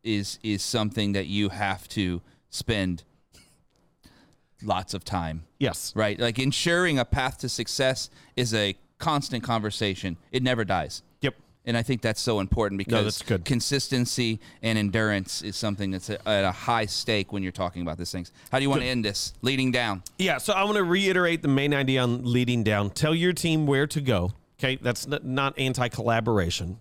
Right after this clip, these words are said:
Speaker 2: but tell your team where to go and let your team tell you how you can help them get there. So here's two application questions you can ask. First off, ask your team, "Do you know what we're trying to c-, accomplish?"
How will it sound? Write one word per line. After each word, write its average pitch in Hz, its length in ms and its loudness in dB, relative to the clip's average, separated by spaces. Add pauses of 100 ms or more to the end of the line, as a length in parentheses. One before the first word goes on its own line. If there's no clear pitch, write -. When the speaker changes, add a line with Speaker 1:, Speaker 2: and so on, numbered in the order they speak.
(120)
Speaker 2:
but 113 340 -4
tell 151 180 2
your 160 180 2
team 123 320 0
where 101 180 2
to 143 160 -2
go 101 320 0 (320)
and 127 160 2
let 147 220 -2
your 175 100 0
team 110 480 0 (280)
tell 120 260 4
you 117 440 4
how 117 220 -2
you 117 260 -4
can 120 200 -2
help 104 220 -2
them 95 160 -2
get 90 240 -6
there. - 200 -16 (180)
So 147 220 0
here's 175 500 0
two - 200 4
application 147 520 -2
questions 123 400 -2
you 120 80 4
can 113 140 -2
ask. - 300 -8 (200)
First 180 240 -2
off, 104 260 0
ask 160 220 -2
your 190 80 -2
team, 127 380 -2 (580)
"Do 143 100 2
you 233 200 4
know 240 320 2 (140)
what 202 220 2
we're 208 100 4
trying 185 340 0
to 175 80 2
c-, 196 80 0 (100)
accomplish?" 143 640 -2